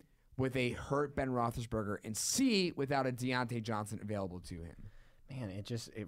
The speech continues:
Speaker 2: really kinda starts to lean towards a loss the more and more you add things up in this game. Uh,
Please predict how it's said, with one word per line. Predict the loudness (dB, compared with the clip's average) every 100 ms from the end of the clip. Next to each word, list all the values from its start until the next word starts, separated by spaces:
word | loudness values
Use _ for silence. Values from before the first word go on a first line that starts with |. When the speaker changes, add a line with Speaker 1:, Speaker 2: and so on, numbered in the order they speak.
| -6
Speaker 2:
really | -2 0 0
kinda | 0 -2 -2
starts | -2 -2 -4 -4
to | -10
lean | -6 -4 -4
towards | -2 -2
a | -2
loss | 0 0 -2 -4
the | -6
more | -2 0 2
and | 2
more | 0 0
you | 0 0
add | -2 -2 -4 -4
things | -4 -2
up | -2 -2 -2
in | -2
this | -2 -6 -6
game. | -2 0 0 -2 -6 -16 -20 -12
Uh, | -4 -2 -2 -2